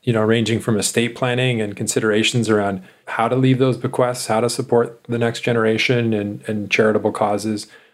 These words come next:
um, there's tremendous tax considerations and tax planning associated both with the estate as, as well as just,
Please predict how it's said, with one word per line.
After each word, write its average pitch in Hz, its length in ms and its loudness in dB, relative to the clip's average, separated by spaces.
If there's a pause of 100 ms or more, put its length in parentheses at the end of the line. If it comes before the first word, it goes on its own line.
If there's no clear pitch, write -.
(140)
um, 98 220 0
there's 107 160 2
tremendous 139 440 2
tax - 380 -4
considerations 120 760 0
and 107 100 -8
tax 107 280 -6
planning 117 680 -2
associated 110 520 2
both 110 220 2
with - 140 0
the 113 80 4
estate 120 480 2
as, 104 160 -2
as 104 180 -2
well 113 180 4
as 104 80 0
just, - 300 0